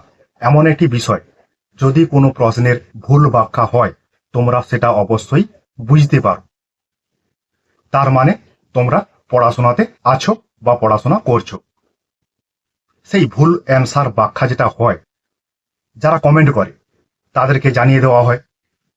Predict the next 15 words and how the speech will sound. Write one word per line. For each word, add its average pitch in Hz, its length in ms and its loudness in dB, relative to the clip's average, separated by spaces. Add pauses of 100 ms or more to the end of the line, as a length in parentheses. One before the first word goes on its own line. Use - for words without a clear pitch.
(560)
কমেন্টের 143 400 2
মাধ্যমেই, 127 360 0 (460)
কিন্তু 135 180 0
যারা 117 260 -2 (720)
কমেন্ট 143 280 2
করে 143 220 0
জানতে 117 300 -2 (120)
চাও 107 220 0
না, 107 140 0 (460)
তাদের 123 340 0
জন্যই 127 260 0 (160)
মূলত 110 320 -2 (280)
এই 135 160 2 (240)
আলোচনাটি। 110 540 -2 (2250)
তাহলে 170 220 2